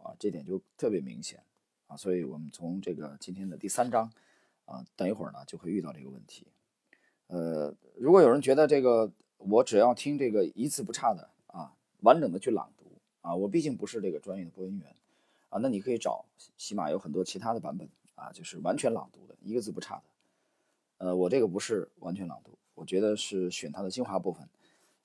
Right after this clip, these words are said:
呃，加上个人的这个理解，而且尤其是有分歧的时候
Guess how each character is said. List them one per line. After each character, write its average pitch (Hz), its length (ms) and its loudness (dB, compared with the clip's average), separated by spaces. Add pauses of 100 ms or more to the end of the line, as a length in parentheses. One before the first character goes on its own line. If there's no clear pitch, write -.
呃， 69 500 -16 (720)
加 117 140 6
上 110 140 -4
个 110 160 4
人 80 120 -2
的 87 100 -8
这 85 120 -8
个 - 260 -18 (520)
理 92 140 -4
解， - 160 -8 (500)
而 92 100 -10
且 90 100 -8
尤 104 160 4
其 131 160 0
是 90 400 -2
有 76 140 -12
分 113 160 -6
歧 87 160 -8
的 69 80 -14
时 - 100 -14
候 - 220 -20